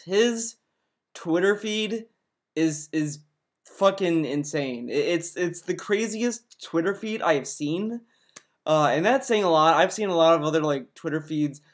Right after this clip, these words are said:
D S P for a while I thought was, like, you know, out there. Same with Laci Green. Go to fucking Jonathan McIntosh's Twitter. You, you, you're gonna fucking, like,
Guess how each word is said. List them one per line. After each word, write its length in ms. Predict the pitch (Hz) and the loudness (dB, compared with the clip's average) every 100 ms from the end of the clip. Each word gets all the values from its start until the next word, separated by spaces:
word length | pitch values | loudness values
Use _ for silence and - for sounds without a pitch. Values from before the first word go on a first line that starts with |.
| _ _ | _ _
D 140 | 202 | 0
S 120 | 262 254 | 0 2
P 220 | 196 214 | -4 -2
for 160 | 202 | 4
a 80 | 175 | 6
while 220 | 151 143 | 6 6
I 100 | 170 | 6
thought 240 | 175 165 147 | 6 4 4
was, 260 | 156 147 | 2 0
like, 240 | 147 135 120 - | -2 -4 -8 -10
you 80 | |
know, 80 | 143 | -8
out 300 | 92 131 151 | -6 -6 -2
there. 260 | 170 165 160 | 2 2 2
Same 220 | 156 165 | -2 -2
with 100 | 156 | 0
Laci 300 | 156 160 147 | 0 -2 -4
Green. 400 | 143 143 151 156 _ _ _ _ _ _ _ _ _ _ _ _ - | -4 -2 -2 -4 _ _ _ _ _ _ _ _ _ _ _ _ 0
Go 160 | 233 | 4
to 80 | 330 | 4
fucking 320 | 359 294 285 | 4 4 4
Jonathan 260 | 226 254 233 | 6 6 8
McIntosh's 520 | 226 233 226 180 156 | 6 6 2 -2 -2
Twitter. 200 | 165 147 | -2 -2
You, 180 | 143 185 | -2 -6
you, 280 | 196 214 202 | -6 -6 0
you're 160 | 214 202 | 0 6
gonna 300 | 233 262 254 | 6 8 6
fucking, 340 | 233 226 202 | 4 2 0
like, 280 | 185 160 | 2 0